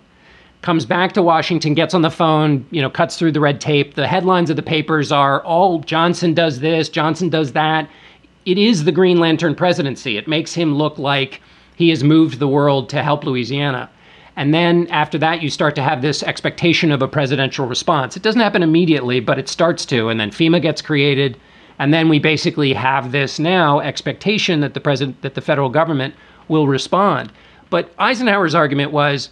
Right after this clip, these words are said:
"If we respond as a federal government, it will sap the people's cheerful, he's, uh,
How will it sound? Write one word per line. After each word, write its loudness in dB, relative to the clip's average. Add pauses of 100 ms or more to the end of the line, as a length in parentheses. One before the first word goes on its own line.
(440)
"If 0
we 2
respond 0
as -6
a 0
federal 0
government, 0
it -6
will -10
sap -2
the -6
people's -2 (140)
cheerful, 2 (180)
he's, -2
uh, 0